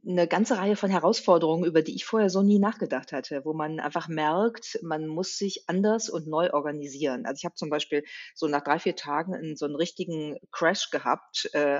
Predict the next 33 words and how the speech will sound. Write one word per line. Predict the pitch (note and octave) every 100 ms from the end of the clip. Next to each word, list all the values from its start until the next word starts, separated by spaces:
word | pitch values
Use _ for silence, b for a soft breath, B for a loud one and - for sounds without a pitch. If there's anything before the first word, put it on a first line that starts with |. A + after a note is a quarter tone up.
| -
auch, | D3 -
auch | C3+ -
stimmungsmäßig, | - G#3 B3 D3 - B2+ B2+ F3 -
weil | C3+
ich |
dachte: | C3+ C#3 -
„Oh |
mein | C#3+ C#3
Gott, | D3 D3+ -
also | C3+ C3+
wie | C#3
kann | - D3+
man | C#3+
das | D#3 -
eigentlich | C#3 C#3 D3 -
aushalten, | D#3 - C3+ C3+ E3 G#3 B B B B E3+
dass | E3+
man | D#3
jetzt | D3 - E3+
immer | F3
nur | E3+ D#3+ F3
vor | E3
diesem | D3+ D3
Bildschirm | D#3 G3+ - C#3 C#3
sitzt?“ | C#3 G#3 - -
Und | D3
habe | D#3+ E3+
dann | F3
festgestellt, | F#3 F3+ F#3+ - E3+ E3
es | D#3
ist | D#3
extrem | - - - D#3+ E3+ D#3
wichtig, | D#3 - E3